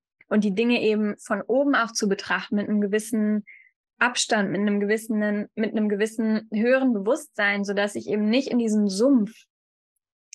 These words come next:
ähm, in diesem Sumpf stecken bleibe, der einfach oft durch diese menschlichen Anhaftungen und Ego-Geschichten, die wir uns dann halt erzählen, passiert. Und ich meine, für mich geht es so weit,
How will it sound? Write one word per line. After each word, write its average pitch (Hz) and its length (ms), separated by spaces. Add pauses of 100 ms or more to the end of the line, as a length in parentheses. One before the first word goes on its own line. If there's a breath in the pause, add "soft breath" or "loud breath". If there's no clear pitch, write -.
(120)
ähm, 202 500
in 220 100
diesem 220 200
Sumpf 294 280
stecken - 320
bleibe, 185 320
der 185 200
einfach 196 360
oft 214 220
durch 208 140
diese 196 180
menschlichen 202 440
Anhaftungen 220 720
und 196 180
Ego-Geschichten, 202 640
die 208 140
wir 202 80
uns 196 120
dann 196 180
halt 196 160
erzählen, 226 520
passiert. - 800
Und 196 400 (1300 loud breath)
ich 202 120
meine, 226 240
für 226 100
mich 247 200
geht 240 140
es 240 120
so 240 140
weit, 233 320